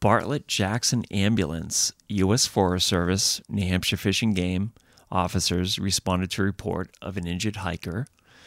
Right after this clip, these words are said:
in Bartlett on the Moat Mountain Trail, which is, uh, connected to the Bath, I believe. Um, and that's one of the ways up Moat. I'm not sure where this person was headed, but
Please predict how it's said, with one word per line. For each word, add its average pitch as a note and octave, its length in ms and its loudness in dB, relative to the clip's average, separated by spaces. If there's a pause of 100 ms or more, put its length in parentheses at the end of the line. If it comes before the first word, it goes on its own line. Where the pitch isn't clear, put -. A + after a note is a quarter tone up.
(320)
in A2+ 160 0
Bartlett F2+ 440 -2 (100)
on F#2+ 280 0
the F2+ 60 0
Moat F#2 440 4
Mountain F#2+ 360 -2
Trail, F#2+ 460 -2
which G#2+ 320 -2
is, A2 460 2 (640)
uh, F#2 400 4 (100)
connected A#2+ 680 0 (360)
to A2+ 340 6
the G#2 140 2
Bath, G2 640 -2 (460)
I G2 100 2
believe. F2+ 640 -4 (640)
Um, F#2+ 480 -4
and G2+ 120 -4
that's G2 200 -6
one G#2 120 0
of G2 60 -2
the G#2 60 -2
ways G#2 260 0
up G2+ 140 0
Moat. G#2 340 4
I'm G2+ 100 0
not A2 200 -2
sure A2 160 0
where G#2+ 260 2
this G#2 220 -2
person A2 340 0
was G#2 160 -2
headed, B2+ 420 -2
but - 380 -6